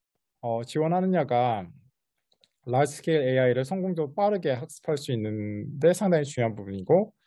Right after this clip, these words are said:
어, 여기서는 뭐 정말 모든 그런 성공적으로, 어, 빠르게 학습하려고 하면 아까 말씀드린, 어, 패러디즘 어떤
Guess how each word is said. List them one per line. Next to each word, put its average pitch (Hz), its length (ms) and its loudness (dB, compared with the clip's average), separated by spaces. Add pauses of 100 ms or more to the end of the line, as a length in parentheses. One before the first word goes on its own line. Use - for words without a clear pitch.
(440)
어, 113 240 4
여기서는 135 520 2
뭐 104 520 0
정말 147 580 2
모든 160 560 0 (420)
그런 123 360 -2 (640)
성공적으로, 170 800 2
어, 110 440 0
빠르게 175 260 2
학습하려고 165 560 -4
하면 117 680 -4 (160)
아까 131 320 4
말씀드린, 120 760 4
어, 110 200 -6
패러디즘 180 500 8
어떤 139 420 4